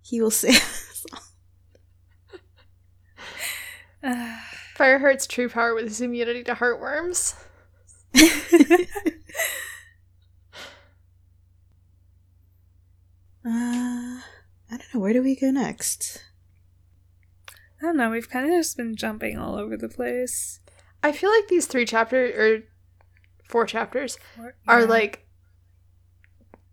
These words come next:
Speaker 3: they're f-, they, like, sort of grow, but they kind of, like, re-, loop back on themselves, sort of. Like, it's not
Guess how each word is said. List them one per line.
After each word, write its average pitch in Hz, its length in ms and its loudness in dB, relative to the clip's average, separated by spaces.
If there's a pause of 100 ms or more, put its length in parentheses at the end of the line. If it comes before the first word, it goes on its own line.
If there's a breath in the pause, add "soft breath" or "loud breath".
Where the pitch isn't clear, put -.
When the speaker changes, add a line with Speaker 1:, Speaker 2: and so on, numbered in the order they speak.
(200)
Speaker 3:
they're 262 180 2
f-, - 360 -10
they, 247 220 8
like, 220 200 4
sort - 280 2
of - 280 -2 (400)
grow, 220 440 2
but 220 180 0
they 202 600 0 (120)
kind 247 220 -2
of, 220 240 -6
like, - 500 -6 (1400)
re-, 247 360 -2
loop 226 520 -4
back 214 240 0
on 269 120 0
themselves, 311 440 2
sort 349 180 0
of. 339 220 2
Like, 233 160 0
it's 220 160 -2
not 214 320 2